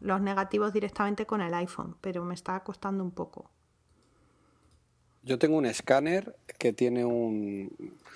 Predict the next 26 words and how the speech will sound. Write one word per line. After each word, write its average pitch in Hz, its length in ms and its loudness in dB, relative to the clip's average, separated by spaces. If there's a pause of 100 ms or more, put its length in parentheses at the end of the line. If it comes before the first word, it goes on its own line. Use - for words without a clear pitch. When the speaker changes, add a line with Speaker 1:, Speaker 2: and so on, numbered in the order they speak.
(280)
Speaker 2:
¿cómo - 180 -6
se - 140 -2
dice? - 120 -2
Un 113 380 2
mínimo 117 580 2 (120)
carril 120 560 4
para 120 220 2
negativos 147 920 0
y 101 760 -6 (260)
desde 101 240 -6
ahí 104 100 2
digitalizo. 110 720 -2 (720)
Para 107 200 4
que 107 120 -2
sepas 127 360 0
qué - 140 -2
se 110 100 -6
puede 113 220 2
hacer. 135 300 0
Es 104 120 0
decir, 110 300 -2
tú 117 100 2
tienes 120 300 0
el 127 80 2
negativo 147 720 2 (500)
y, 98 580 -4